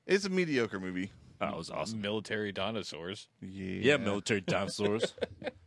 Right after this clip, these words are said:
Speaker 1: <laughs> Chris
Speaker 3: Uh,
Speaker 1: Pratt's all right. The
Speaker 3: they
Speaker 1: fuck
Speaker 3: shoulda
Speaker 2: You
Speaker 3: made
Speaker 2: guys
Speaker 3: up
Speaker 2: like fucking Congo, and you're
Speaker 3: It's so much
Speaker 2: you're,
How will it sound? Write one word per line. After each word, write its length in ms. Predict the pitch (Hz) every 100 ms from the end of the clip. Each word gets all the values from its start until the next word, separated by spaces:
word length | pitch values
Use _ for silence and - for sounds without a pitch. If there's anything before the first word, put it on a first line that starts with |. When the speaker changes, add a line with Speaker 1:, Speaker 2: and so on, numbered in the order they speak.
| _ _
Speaker 1:
<laughs> 760 | - - - - - - -
Chris 180 | - 175
Speaker 3:
Uh, 100 | 156
Speaker 1:
Pratt's 240 | 143 139 -
all 80 |
right. 240 | 131 123 139
The 60 |
Speaker 3:
they 140 | 135 180
Speaker 1:
fuck 80 | 208
Speaker 3:
shoulda 140 | 254
Speaker 2:
You 40 | 208
Speaker 3:
made 160 | 208
Speaker 2:
guys 120 | 196 208
Speaker 3:
up 40 |
Speaker 2:
like 160 | 330 277 - - - - - - - -
fucking 320 | 359 339 359
Congo, 680 | 254 269 320 370 285 180 143
and 180 | 156 202
you're 180 | 277 302
Speaker 3:
It's 320 | 240 466 494
so 260 | 202 392 381
much 120 | 349
Speaker 2:
you're, 100 | 349